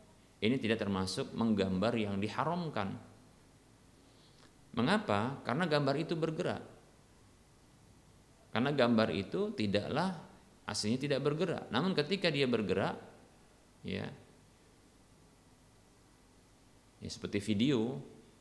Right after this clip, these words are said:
ya, maka ini bukanlah, eh, gambar yang, eh, diharamkan demikian, seperti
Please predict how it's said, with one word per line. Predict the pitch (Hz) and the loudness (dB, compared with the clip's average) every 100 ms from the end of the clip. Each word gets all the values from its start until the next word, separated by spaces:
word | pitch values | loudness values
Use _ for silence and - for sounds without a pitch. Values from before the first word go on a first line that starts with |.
| - - | -20 -10
ya, | 92 95 117 135 - - | -4 -4 -4 -10 -14 -6
maka | 107 - | -4 -2
ini | - 180 190 | 0 -2 0
bukanlah, | 117 - 104 98 143 185 - - - - - - - - | -2 0 0 0 0 -2 -8 -20 -20 -20 -20 -20 -20 -10
eh, | 85 101 95 92 | -4 -2 -2 2
gambar | 117 113 107 120 - | 4 6 6 4 2
yang, | 92 107 135 139 - - - - - - - | -2 -2 -4 -8 -14 -20 -20 -20 -20 -20 -10
eh, | - 92 90 87 85 82 - - | -6 -4 -2 -4 -4 -6 -10 -4
diharamkan | 104 131 104 104 101 87 85 92 90 - | 0 2 2 0 0 -2 -4 -4 -4 -6
demikian, | - 90 82 80 82 85 | -2 0 0 -4 -8 -8
seperti | - 85 - | -8 -8 -8